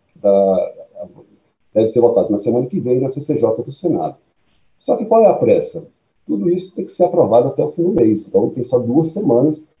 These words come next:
para decidir esse tipo de coisa. Então, vamos começar pelo Código Eleitoral, que é um projeto muito grande. É um, na verdade, tem quase novecentos artigos,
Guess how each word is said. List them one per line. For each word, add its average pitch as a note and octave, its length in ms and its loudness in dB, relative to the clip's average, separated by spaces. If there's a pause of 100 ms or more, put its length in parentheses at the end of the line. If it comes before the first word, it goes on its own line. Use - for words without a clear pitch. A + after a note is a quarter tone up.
(240)
para - 100 -4
decidir C3 280 -4
esse C#3 100 -6
tipo D3 160 -4
de G3 100 -8
coisa. - 320 -8 (420)
Então, A3+ 160 2
vamos G#3 200 4
começar E3+ 300 2
pelo E3+ 280 4
Código D#3+ 320 4
Eleitoral, D#3 560 4
que C3 80 -4
é - 20 0
um C3 60 -2
projeto C3+ 460 0
muito C#3 400 0
grande. A#2+ 480 -2 (480)
É G#2+ 80 -4
um, A#2 720 0 (200)
na G#2+ 140 -4
verdade, A#2 300 0
tem C3+ 340 -2 (100)
quase E3+ 280 2
novecentos E3+ 560 0
artigos, - 580 -2